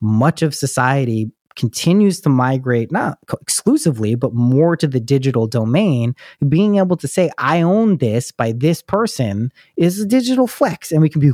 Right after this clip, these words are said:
"Well, that's disgusting. That's so gross. Why would people wanna do that?" I don't know, 'cause maybe it's a beautiful thing that's worth a lot of money. That's how we fucking ascribe value to some small, you know, to no small part right now. So it's like, just factor in that this is helping artists get paid,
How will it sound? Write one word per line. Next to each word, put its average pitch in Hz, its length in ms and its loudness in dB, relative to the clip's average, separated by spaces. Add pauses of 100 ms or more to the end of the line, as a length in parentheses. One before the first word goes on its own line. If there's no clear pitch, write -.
"Well, 127 140 0
that's - 220 -4
disgusting. - 640 -2 (240)
That's 170 220 0
so 180 160 2
gross. 151 400 -2
Why 156 120 2
would 156 140 2
people 147 200 -2
wanna 156 160 2
do 180 100 0
that?" 143 120 -2 (340)
I 302 60 0
don't 269 100 4
know, 254 120 2
'cause 131 220 -6
maybe 160 240 2
it's - 80 -2
a 170 60 2
beautiful 147 640 0
thing 277 260 2
that's 131 180 -2
worth 123 300 0
a - 20 -4
lot 165 220 2
of 202 80 2
money. 214 340 0
That's - 280 -6
how 190 180 0
we 220 160 0
fucking 220 320 -2
ascribe 208 400 0
value 208 320 0 (160)
to - 100 -4
some 165 240 0
small, 180 380 -2
you 185 100 2
know, 143 140 2
to 156 140 -2
no 156 180 2
small 185 220 0
part 269 240 0
right 156 140 0
now. 117 120 0
So 156 160 0
it's 156 140 0
like, 180 260 -2 (580)
just 208 480 -2
factor 165 580 -2
in 104 440 -4
that 117 200 -4
this 147 200 -2
is 110 140 -4
helping 190 420 0
artists 151 360 0
get 117 220 -6
paid, 98 380 -4